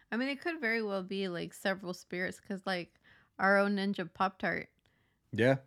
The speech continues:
Speaker 1: like, she grew up in a house with several spirits, but to someone who isn't a sensitive, they might be like, "Okay,
Speaker 2: Just
Speaker 1: well,"
Speaker 2: keep blaming the ghost.
Speaker 1: they're, yeah, they, it's all just one thing. It's all just one ghost who sometimes is nice and sometimes is not.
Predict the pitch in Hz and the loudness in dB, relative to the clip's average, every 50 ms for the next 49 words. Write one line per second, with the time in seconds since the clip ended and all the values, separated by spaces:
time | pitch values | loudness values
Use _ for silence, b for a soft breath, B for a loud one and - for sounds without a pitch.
0 | _ _ _ _ _ _ 190 196 196 180 175 - - - 214 202 196 190 190 185 | _ _ _ _ _ _ -2 -2 -2 -2 -4 -8 -10 -6 -4 -2 -2 0 -2 -2
1 | 180 180 _ - 190 190 190 185 - 175 180 190 190 180 180 180 175 - - 180 | -4 -6 _ -2 -2 -2 -2 -2 -4 -4 -4 -2 -2 -2 -2 -2 -6 -6 -6 -6
2 | 170 170 - - - - 185 196 202 226 214 208 - _ - - - - - 185 | -6 -6 -8 -12 -4 -2 -2 -2 -2 -4 -8 -10 -10 _ -10 -8 -6 -6 -8 -8
3 | 208 - - 220 196 180 175 170 170 - _ _ _ _ _ - 202 190 - - | -12 -16 -16 -6 -2 -2 -2 -2 -4 -8 _ _ _ _ _ -8 -8 -6 -4 -4
4 | 185 185 180 180 190 185 202 185 180 180 180 175 - _ - 180 - - 175 196 | -4 -4 -4 -6 -4 -4 -4 -4 -4 -6 -8 -10 -10 _ -12 -10 -8 -8 -8 -8
5 | 214 - 185 175 175 175 175 - _ b b b b b b b b b b _ | -8 -8 -6 -6 -6 -6 -8 -12 _ b b b b b b b b b b _
6 | - 180 175 190 185 180 180 175 175 175 180 - - _ _ _ _ _ 202 180 | -12 -6 -4 -2 -2 -2 -2 -2 -4 -4 -6 -8 -12 _ _ _ _ _ -4 -4
7 | 180 170 165 165 165 - - _ - 175 170 170 - - 185 175 170 165 165 - | -2 -4 -4 -6 -8 -12 -18 _ -4 -2 -2 -2 -2 -4 -2 -2 -2 -2 -2 -2
8 | 90 - - 95 90 92 92 85 82 80 78 - - - 85 85 95 92 90 92 | -2 -2 -4 -4 -2 -2 -2 -4 -6 -8 -8 -10 -6 -6 -4 -2 -2 -2 -2 -2
9 | - - - - - b b b b b b b b b - 170 160 190 185 - | -6 -8 -14 -16 -20 b b b b b b b b b -10 -4 -2 -2 -2 0
10 | 190 196 196 190 180 175 165 170 185 180 - 185 180 - - - 180 175 175 170 | 2 4 6 6 6 6 4 0 -2 0 0 -2 -4 -4 0 2 2 2 2 0
11 | 180 180 - - 185 175 175 175 170 175 175 165 - - 180 175 170 165 - - | -6 -8 -6 -4 -2 0 0 0 0 -2 -6 -6 -4 -4 -4 -2 -4 -6 -6 -8
12 | - 180 - - 180 175 175 170 180 190 - 180 170 170 170 170 170 165 - 165 | -10 -10 -4 -2 0 0 0 -2 -6 -8 -8 -6 -6 -4 -4 -4 -6 -6 -6 -4
13 | 170 170 170 165 - - - 185 175 170 - - 190 180 185 185 214 190 190 190 | -4 -4 -6 -8 -12 -10 -8 -8 -8 -8 -4 -4 -2 -2 -2 -4 -4 -4 -4 -4
14 | 185 185 - 185 180 180 180 196 - - 165 - - 170 170 170 - 180 160 165 | -6 -6 -6 -6 -4 -4 -4 -6 -8 -8 -10 -8 -8 -8 -8 -8 -8 -8 -8 -8
15 | 160 156 156 160 160 160 156 147 - | -10 -10 -10 -8 -6 -6 -6 -6 -10